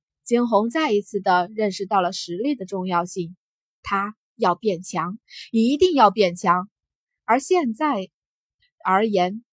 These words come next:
变强的最好的方法就是历练。换上了一身简单的男装，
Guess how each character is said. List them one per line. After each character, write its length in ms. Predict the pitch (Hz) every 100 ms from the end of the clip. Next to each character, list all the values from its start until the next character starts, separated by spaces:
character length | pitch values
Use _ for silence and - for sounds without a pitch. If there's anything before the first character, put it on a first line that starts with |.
| _ _
变 220 | 339 294
强 220 | - 202
的 100 | 247
最 220 | 254 339 254
好 240 | - 170
的 80 | 180
方 260 | - 285 311
法 280 | 185 170 - _ -
就 200 | 240 214
是 140 | 226
历 280 | 240 302 254
练。 300 | 185 170 185 _ _ _ _ _ _
换 240 | 277 254 233
上 180 | 233
了 120 | 220 220
一 120 | 214
身 220 | 254 262
简 240 | 247 175 175
单 160 | 254
的 80 | 254
男 240 | 190 175
装， 280 | 214 247 254